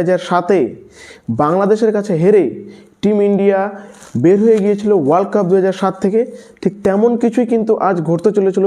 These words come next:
ইন্ডিয়া টিমের সাথে। কারণ একটা সময় আমেরিকা টিম পুরো ধরে ফেলেছিল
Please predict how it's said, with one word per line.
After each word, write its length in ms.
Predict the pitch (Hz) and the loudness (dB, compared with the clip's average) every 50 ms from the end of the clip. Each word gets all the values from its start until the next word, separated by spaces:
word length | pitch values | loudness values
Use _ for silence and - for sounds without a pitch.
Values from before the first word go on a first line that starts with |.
| 196 190 - - 160 | 0 0 0 -2 -2
ইন্ডিয়া 240 | 175 180 170 190 185 180 185 | 0 2 2 2 0 2 0
টিমের 240 | 180 170 160 160 - | 0 0 0 -2 -4
সাথে। 180 | 156 139 - 110 92 78 - _ _ - - - - - - - - | -4 -4 -4 -6 -8 -8 -18 _ _ -20 -20 -20 -20 -20 -20 -20 -6
কারণ 160 | - 160 165 - - - - 170 | -2 -2 -2 -2 -2 -2 -2 -2
একটা 220 | - - - - 247 240 - | -2 -2 -2 -2 -2 0 0
সময় 240 | 247 233 233 240 233 240 - - - - - 185 | -2 0 0 -2 -4 -6 -10 -8 -4 -2 0 2
আমেরিকা 380 | 202 220 220 226 220 233 226 226 226 220 226 226 - - - - _ _ _ _ - | 2 2 0 2 0 0 0 0 -2 -2 -6 -12 -18 -20 -20 -20 _ _ _ _ -2
টিম 220 | 190 196 208 214 214 202 202 202 | 0 0 0 0 -2 -2 -4 -4
পুরো 280 | - 196 208 220 240 240 240 240 233 233 233 233 - - - - - - 117 - | -4 -2 0 2 4 4 6 6 6 4 2 0 -2 -10 -14 -16 -20 -14 -6 -2
ধরে 160 | 156 202 233 247 | 2 4 4 4
ফেলেছিল 320 | 220 233 233 233 226 220 | 4 2 2 2 2 2